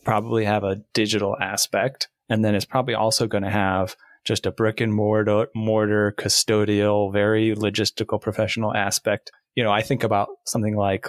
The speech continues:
LastPass, or I think there's, like, one pass or something like that. Those are really great. You know, you just remember one password. You install these plugins in your browsers. They remember everything, but they're not really great for, like, seed phrases or keeping track of various crypto assets. So I think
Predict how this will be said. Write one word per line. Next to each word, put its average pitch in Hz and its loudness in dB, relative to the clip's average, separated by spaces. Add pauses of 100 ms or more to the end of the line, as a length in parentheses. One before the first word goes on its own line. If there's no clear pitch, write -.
(120)
LastPass, 98 0
or 104 -2
I 104 0
think 104 -4
there's, - -2
like, - -8
one 110 0
pass 98 0
or - -6
something 110 -4
like 107 -2
that. 101 -2 (400)
Those 165 2
are 208 2
really 160 4
great. 123 2
You 120 -2
know, 107 4
you 107 2
just 110 0
remember 110 2
one 101 0
password. 104 0 (280)
You 95 0
install 101 0
these 92 -8
plugins 104 -4
in 98 -8
your 95 -8
browsers. 107 0
They 95 -2
remember 104 0
everything, 98 -2 (460)
but 110 0 (100)
they're 120 0
not 131 0
really 117 2
great 104 0
for, 110 -4
like, 95 0
seed 98 -2
phrases 95 0
or 95 0
keeping 101 -4
track 95 -2
of 104 -4
various 101 -2
crypto 107 -6
assets. 107 -2
So 110 0
I 101 0
think 127 -2